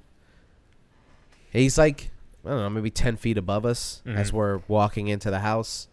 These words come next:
Speaker 1: He's got one of those little Britney Spears mics.
Speaker 2: Yeah.
Speaker 1: But he's got a mask on.
Speaker 2: Hmm.
Speaker 1: And I'm like, "You're a demon. You don't need a mask."
Speaker 2: You're not affected by this, sir.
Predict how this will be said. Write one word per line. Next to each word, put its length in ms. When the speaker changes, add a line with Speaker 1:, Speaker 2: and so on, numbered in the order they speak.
Speaker 1:
He's 100
got 260
one 160
of 60
those 180
little 160
Britney 280
Spears 340
mics. 640
Speaker 2:
Yeah. 160
Speaker 1:
But 100
he's 100
got 120
a 40
mask 380
on. 240
Speaker 2:
Hmm. 120
Speaker 1:
And 140
I'm 100
like, 280
"You're 180
a 40
demon. 440
You 120
don't 160
need 160
a 40
mask." 260
Speaker 2:
You're 100
not 60
affected 380
by 160
this, 140
sir. 300